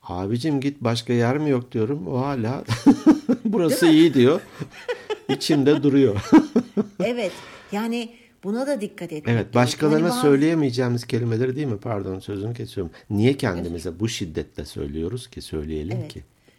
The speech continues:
Speaker 2: Ama farkında değiliz işte. Kodlanmış diyoruz ya.
Speaker 1: Doğru.
Speaker 2: Biz öyle duymuşuz, öyle görmüşüz. Ee, başkalarının belki söyleme-, söylemeyip de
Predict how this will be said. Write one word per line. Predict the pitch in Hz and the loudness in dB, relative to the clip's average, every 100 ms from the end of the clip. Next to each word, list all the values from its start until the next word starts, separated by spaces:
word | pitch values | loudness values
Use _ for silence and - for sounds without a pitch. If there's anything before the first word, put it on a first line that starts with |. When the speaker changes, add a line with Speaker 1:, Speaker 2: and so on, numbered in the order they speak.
| _ _ | _ _
Speaker 2:
Ama | 277 302 | -12 -12
farkında | 214 220 247 - 247 294 | -12 -10 -10 -8 -6 -6
değiliz | 240 202 175 | -6 -6 -8
işte. | 175 196 | -12 -14
Kodlanmış | - 226 214 254 269 262 - | -10 -8 -8 -8 -8 -12 -12
diyoruz | 226 240 277 226 | -8 -8 -8 -10
ya. | 190 165 | -12 -12
Speaker 1:
Doğru. | 104 87 85 - | -10 -10 -12 -12
Speaker 2:
Biz | 285 - | -12 -6
öyle | 269 285 233 | -4 -4 -6
duymuşuz, | 220 208 190 - 196 | -6 -6 -8 -10 -10
öyle | 220 254 262 | -6 -6 -6
görmüşüz. | 214 202 185 175 - 175 175 - _ _ _ - | -6 -6 -6 -10 -12 -14 -14 -18 _ _ _ -10
Ee, | 196 196 190 190 185 - | -6 -6 -4 -6 -8 -14
başkalarının | 151 220 - 277 285 277 | -8 -6 -2 -2 -2 -2
belki | 269 269 - | -6 -8 -10
söyleme-, | 277 262 277 269 262 | -6 -6 -4 -6 -6
söylemeyip | - - 254 254 262 254 - | -8 -6 -6 -4 -6 -8 -4
de | 262 254 | -2 -2